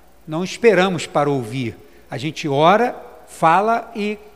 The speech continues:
acabou de falar, a gente entrega a oração, amém, levanta e vai dormir, sai pro trabalho, né? Ah, Deus pode continuar falando? Pode.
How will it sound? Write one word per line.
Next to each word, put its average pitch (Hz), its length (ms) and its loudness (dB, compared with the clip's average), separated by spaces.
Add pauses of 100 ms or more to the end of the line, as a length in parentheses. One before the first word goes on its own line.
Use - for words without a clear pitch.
(280)
acabou 175 340 2
de 240 80 -6
falar, 180 300 2
a 202 60 2
gente 202 440 -10
entrega 196 480 0
a 202 40 0
oração, 190 520 -4
amém, 165 360 -4
levanta 180 520 -2
e 220 60 -6 (100)
vai 156 140 0
dormir, 156 500 -6 (140)
sai 156 180 0
pro - 100 -8
trabalho, 165 580 0 (200)
né? 147 180 -10 (300)
Ah, 190 140 -2
Deus 202 260 4
pode 196 280 0
continuar 196 380 0
falando? 208 380 -2
Pode. 208 400 2